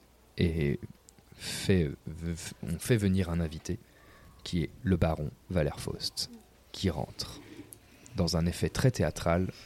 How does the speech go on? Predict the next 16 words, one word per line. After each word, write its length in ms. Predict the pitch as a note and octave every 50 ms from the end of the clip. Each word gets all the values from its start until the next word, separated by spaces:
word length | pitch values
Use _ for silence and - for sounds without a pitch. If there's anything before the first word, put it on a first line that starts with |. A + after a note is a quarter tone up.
| - - - -
probablement 480 | - A#2+ G#2 G2+ F#2 F2+ F2+ E2+ D#2+
millimétré 760 | D#2+ F2 G#2 A#2 A#2 A2 G#2 F#2+ - - - - G2 F2+ E2 - - -
par 180 | - F#2+ E2 E2
le 140 | D#2+ C2+ -
génial 340 | E2 F2+ F#2+ G2 G2 F2 E2+
Minéas, 640 | D#2+ D#2+ D#2 D#2 D#2+ E2 E2 F2 F2 - - - - - - - - -
qui 120 | - - F2
a, 200 | D#2+ D#2+ D#2+ - -
et 80 | F2+
qui 440 | - - - - F2+ E2 D#2+ D#2 C#2 - - - - - - - - - - - -
subjugue 500 | - - - C#3+ C3+ A#2+ A2+ B2 A2 A2
un 60 | F#2
peu 300 | - - G2+ G2 G2 F2+
sa 240 | F#2+ - - F#2 F2+
foule 280 | - - - G2 F#2+
et 80 | F2+